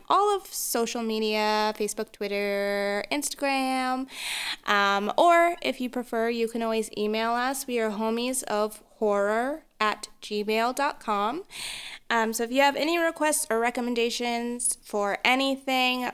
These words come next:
please feel free to reach out to us. Or if you just wanna talk about horror movies in general.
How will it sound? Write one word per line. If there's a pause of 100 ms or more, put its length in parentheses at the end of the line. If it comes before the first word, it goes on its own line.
please
feel
free
to
reach
out
to
us.
Or
if
you
just
wanna
talk
about
horror
movies
in
general.